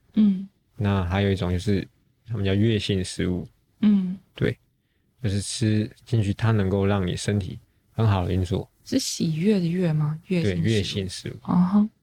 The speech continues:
Speaker 2: 然后跟吃进去它会带走你能量的食物。
Speaker 1: 嗯。
Speaker 2: 对，就是以这样去观察，很简单。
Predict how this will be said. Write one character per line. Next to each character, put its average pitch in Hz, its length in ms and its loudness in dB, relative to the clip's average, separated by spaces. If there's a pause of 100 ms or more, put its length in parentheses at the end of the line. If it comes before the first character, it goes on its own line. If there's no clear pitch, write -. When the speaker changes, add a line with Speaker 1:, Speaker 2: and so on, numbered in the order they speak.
(520)
Speaker 2:
然 92 160 0
后 95 80 2
跟 98 280 0
吃 104 200 -4
进 107 140 2
去 107 140 0
它 101 140 2
会 101 120 2
带 117 220 0
走 90 180 -8
你 - 140 -14
能 - 120 -12
量 - 180 -2
的 - 80 -6
食 - 180 -10
物。 - 60 -14 (360)
Speaker 1:
嗯。 196 320 2 (340)
Speaker 2:
对， 101 240 0 (540)
就 113 120 -4
是 101 220 -6
以 104 160 -4
这 92 140 -2
样 120 160 2
去 101 80 -4
观 104 180 0
察， 92 100 -2
很 95 180 0
简 95 200 -2
单。 - 240 -2